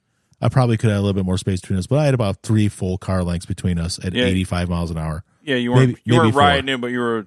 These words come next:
Speaker 2: you were
Speaker 1: Yeah.
Speaker 2: letting him know.
Speaker 1: But the guy behind me was close enough. I mean, I could see his headlights, but that was about it. So, and you could tell his car was a little bit lower in mine 'cause I got the hatch, the higher hatch. And, uh,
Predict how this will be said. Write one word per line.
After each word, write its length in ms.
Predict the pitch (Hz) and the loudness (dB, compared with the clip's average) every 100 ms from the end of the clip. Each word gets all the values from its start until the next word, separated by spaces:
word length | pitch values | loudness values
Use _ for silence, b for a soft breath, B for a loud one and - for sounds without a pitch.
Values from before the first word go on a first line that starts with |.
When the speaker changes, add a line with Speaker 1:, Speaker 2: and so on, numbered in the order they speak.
| _ | _
Speaker 2:
you 100 | 123 | -6
were 100 | 110 | -2
Speaker 1:
Yeah. 80 | 107 | 0
Speaker 2:
letting 160 | 107 107 | -2 -6
him 140 | 98 | -6
know. 280 | 95 85 - - | -8 -10 -10 0
Speaker 1:
But 120 | 135 | 2
the 60 | 127 | 4
guy 140 | 147 | 2
behind 360 | 135 117 180 165 | 2 2 2 2
me 100 | 123 | 2
was 160 | 110 | 0
close 320 | - 123 107 | 2 0 2
enough. 180 | 113 104 | -2 -2
I 100 | 110 | 0
mean, 120 | 135 | 2
I 60 | 127 | 2
could 120 | 131 | 0
see 120 | - | 0
his 100 | 131 | 0
headlights, 460 | - 175 117 90 90 | 0 0 0 -2 -2
but 120 | 104 | -4
that 100 | 101 104 | -2 0
was 120 | 95 | 0
about 260 | 98 92 92 | 0 0 -2
it. 260 | 82 - | -4 -6
So, 360 | - 87 85 82 b 117 | -4 -2 -2 -6 b 0
and 100 | 117 | 0
you 60 | |
could 100 | 110 | 2
tell 180 | 139 120 | 2 0
his 100 | 104 | 0
car 220 | - 107 | 0 0
was 100 | 98 | 0
a 20 | |
little 220 | 95 98 90 | 0 -2 0
bit 40 | |
lower 240 | 95 92 | 0 0
in 60 | 92 | 0
mine 340 | 90 90 90 - _ | -2 -2 -4 -6 _
'cause 100 | - | -4
I 40 | |
got 140 | 95 87 | -4 -4
the 80 | 85 | -2
hatch, 420 | 92 87 87 - | -2 -2 -6 -12
the 140 | 90 | -8
higher 280 | 107 98 87 | -2 -2 0
hatch. 340 | 90 90 95 - _ _ _ _ _ _ - | -2 -4 -6 -10 _ _ _ _ _ _ -2
And, 260 | 101 92 | 0 2
uh, 280 | 90 87 85 | 2 0 -2